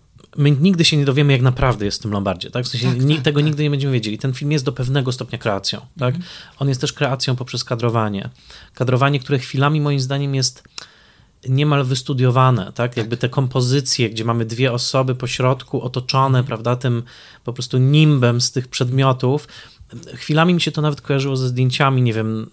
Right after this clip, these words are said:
Speaker 1: Diane Arbus, czy jakimiś takimi zdjęciami właśnie amerykańskiego życia wielkomiejskiego, gdzie postać jest wpisana w jakiś taki nadmiar.
Speaker 2: Trochę Zofii Rydet też, wydaje mi się, że ten taki jakby poprzez przedmioty, które są wokół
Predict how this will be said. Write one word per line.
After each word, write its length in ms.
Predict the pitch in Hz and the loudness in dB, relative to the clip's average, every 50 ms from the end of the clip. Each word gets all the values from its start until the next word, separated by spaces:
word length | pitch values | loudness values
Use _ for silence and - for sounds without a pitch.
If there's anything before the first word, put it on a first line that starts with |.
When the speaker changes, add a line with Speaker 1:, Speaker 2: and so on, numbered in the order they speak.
| - | -10
Speaker 1:
Diane 340 | 117 110 123 120 120 120 120 | -4 0 2 2 2 2 0
Arbus, 500 | - 120 127 127 123 120 117 113 110 - | 2 2 2 2 2 0 -2 -4 -4 -4
czy 100 | - 127 | -4 -4
jakimiś 260 | 113 - - 123 127 | -4 -2 -2 -2 -2
takimi 240 | - 139 131 127 123 | -2 -4 -2 -2 -2
zdjęciami 560 | 117 120 127 127 127 127 - 143 143 143 135 | 0 0 0 0 2 2 0 0 0 0 -2
właśnie 240 | 127 127 - - 131 | -2 -4 -4 -4 -2
amerykańskiego 640 | 127 131 123 123 - 135 123 - - 156 151 147 139 | 0 0 0 0 -2 -2 -2 -2 -4 -4 -4 -2 -2
życia 460 | 135 139 135 135 - 156 165 196 240 - - - - - - - _ - 113 | -2 -4 -4 -4 -2 -2 -2 -4 -6 -8 -16 -20 -20 -20 -20 -20 _ -6 -2
wielkomiejskiego, 840 | 123 135 131 - 151 147 143 131 - - - - 147 151 170 196 196 | -2 0 0 0 0 0 0 0 -2 -2 0 0 0 2 2 0 0
gdzie 200 | 160 143 147 139 | 0 0 -4 -4
postać 520 | 127 - 170 180 185 - - 185 175 151 | -2 -2 -2 0 0 -2 -2 -2 -2 -2
jest 140 | 147 147 - | -2 -4 -6
wpisana 440 | - - 143 - - 160 160 156 151 | -6 -8 -6 -2 0 0 0 0 0
w 40 | 143 | -2
jakiś 220 | 139 131 - - | -4 -6 -8 -8
taki 300 | - 135 123 - - 147 | -8 -8 -10 -8 -6 -2
nadmiar. 500 | 143 147 147 127 113 110 101 95 - - - - - - - - - - | 0 0 0 0 0 -2 -4 -4 -6 -8 -12 -18 -20 -20 -18 -16 -14 -10
Speaker 2:
Trochę 200 | 135 127 127 123 | -6 -6 -4 -4
Zofii 260 | 123 120 - - 139 | -4 -6 -6 -6 -6
Rydet 320 | 165 170 135 117 104 - - | -6 -6 -6 -6 -8 -10 -14
też, 400 | - 110 - - - - - 120 139 | -16 -14 -12 -12 -12 -12 -14 -16 -16
wydaje 300 | 127 123 120 120 117 113 - | -16 -14 -14 -12 -12 -12 -10
mi 60 | - | -8
się, 140 | - 143 131 | -4 -4 -4
że 60 | 123 | -4
ten 200 | 127 123 117 110 | -4 -6 -6 -6
taki 320 | - 120 113 - - - 120 | -6 -8 -10 -10 -10 -8 -8
jakby 400 | 113 120 127 123 123 117 120 123 - - | -8 -8 -8 -8 -8 -8 -8 -10 -10 -10
poprzez 320 | 127 123 - - 127 - | -8 -6 -6 -6 -6 -4
przedmioty, 420 | - 135 131 127 131 131 127 131 | -4 -2 0 0 0 -2 -2 -6
które 200 | 123 - - 123 | -10 -10 -8 -8
są 180 | 113 - 127 123 117 | -8 -6 -6 -6 -4
wokół 380 | 120 135 123 127 - 117 107 | -4 -4 -4 -4 -6 -10 -12